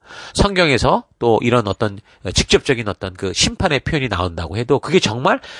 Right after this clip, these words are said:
하나님이 하시는 심판이다라기보다, 에, 부모님께서 자녀들을 교육하기 위해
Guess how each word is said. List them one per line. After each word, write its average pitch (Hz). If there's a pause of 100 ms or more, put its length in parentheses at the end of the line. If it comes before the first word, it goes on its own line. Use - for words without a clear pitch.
(140)
하나님이 262
하시는 160
심판이다라기보다, 120 (500)
에, 95 (120)
부모님께서 165
자녀들을 107
교육하기 120
위해 90